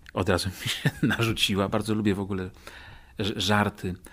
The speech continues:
o językach i o nauce języków. Jest mi to bliska sprawa. Ja podobną miałem sytuację we Włoszech,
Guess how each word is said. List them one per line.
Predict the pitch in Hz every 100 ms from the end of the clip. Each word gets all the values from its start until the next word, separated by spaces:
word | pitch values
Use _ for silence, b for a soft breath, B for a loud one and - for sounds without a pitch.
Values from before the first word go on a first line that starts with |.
| B B
o | 107 104
językach | 98 92 92 87 - 90 -
i | 95
o | 92
nauce | 95 95 - 92
języków. | 85 82 87 104
Jest | 92
mi | 90 87
to | 90
bliska | 98 104 95 107
sprawa. | - 98 92 107 127
Ja | 131
podobną | 127 131 131 127
miałem | 120 117 110
sytuację | - 117 117 - 110 - B
we | 101 110
Włoszech, | 110 117 - 92